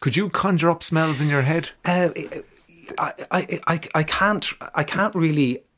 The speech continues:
Speaker 2: imagine what the smell is like, but I was chopping rosemary the other day, and for the first time I suddenly got a whiff of rosemary, and it was rosemary exactly as it should be.
Speaker 1: Yes.
Speaker 2: Um, and th-, then it was gone. But, but, you know, um, then I remembered that's exactly how rosemary should,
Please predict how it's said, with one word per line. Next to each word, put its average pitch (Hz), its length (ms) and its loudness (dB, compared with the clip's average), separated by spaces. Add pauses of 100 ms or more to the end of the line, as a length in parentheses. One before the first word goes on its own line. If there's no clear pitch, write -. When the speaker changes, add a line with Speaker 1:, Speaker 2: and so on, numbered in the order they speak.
Speaker 2:
imagine 123 480 2
what 117 140 0
the - 80 -8
smell 117 320 0
is 110 140 -4
like, 104 340 -4
but 117 240 0
I 127 80 0
was 107 100 -4
chopping 131 340 0
rosemary 117 420 0
the 107 120 -4
other 107 160 -4
day, 104 320 -2
and 107 160 -8
for 117 120 -4
the 107 80 -6
first 120 340 0
time 113 300 -4
I - 20 -6
suddenly 117 300 -4
got 107 120 -4
a 104 60 -2
whiff 113 300 0
of 127 120 2
rosemary, 110 420 -2
and 101 100 -2
it - 80 -6
was 120 120 -4
rosemary 131 460 2
exactly 110 480 -4
as 107 160 -6
it - 100 -8
should - 240 -2
be. 92 200 -4
Speaker 1:
Yes. 107 480 0
Speaker 2:
Um, 117 480 0
and 127 160 0
th-, 143 120 0
then 160 120 4
it 123 60 2
was 120 120 -4
gone. 110 460 0
But, 123 260 0
but, - 320 -2
you 123 100 -2
know, 120 260 2 (340)
um, 117 360 0 (200)
then 147 160 2
I 131 40 4
remembered 113 500 0
that's - 200 -8
exactly 107 340 -6
how 107 120 -2
rosemary 107 300 -4
should, - 140 -6